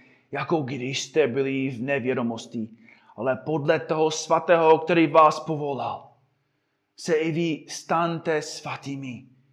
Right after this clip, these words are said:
ve celém svém způsobu životu. Hele, ale možná říkáš, ale Markus, jsi, jsi řekl, že jsme už svatý. Proč,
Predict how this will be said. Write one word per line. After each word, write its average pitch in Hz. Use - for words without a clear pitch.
ve 123
celém 151
svém 135
způsobu 131
životu. 113
Hele, -
ale 190
možná 202
říkáš, 208
ale 208
Markus, 226
jsi, 208
jsi 202
řekl, 226
že 233
jsme 233
už 226
svatý. 262
Proč, 233